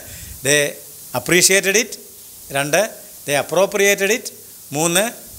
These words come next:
they applied it. മലയാളത്തിൽ പറയുകയാണെങ്കിൽ അവർ മനുഷ്യരുടെ വചനമായിട്ടല്ല, ഇത് സാക്ഷാൽ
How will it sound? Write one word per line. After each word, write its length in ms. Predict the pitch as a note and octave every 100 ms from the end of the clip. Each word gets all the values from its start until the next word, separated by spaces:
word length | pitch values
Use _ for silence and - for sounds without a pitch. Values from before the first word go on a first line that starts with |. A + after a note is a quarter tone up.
| -
they 100 | C#3+ C3+
applied 420 | - D#3 D#3 C3 G2
it. 80 | - - -
മലയാളത്തിൽ 380 | C#3 D#3 D#3+ F3 E3+
പറയുകയാണെങ്കിൽ 460 | E3+ E3 E3 E3 A3 - - - - D3
അവർ 140 | F3 E3+ D#3+ - D3
മനുഷ്യരുടെ 500 | D#3 F3 A3 A3 A3+ G3+
വചനമായിട്ടല്ല, 720 | F3+ F#3 F#3 F#3 E3+ B2 A#2+ E3 - - A2+
ഇത് 100 | C#3+ E3 D3+
സാക്ഷാൽ 520 | D#3 - G3+ G#3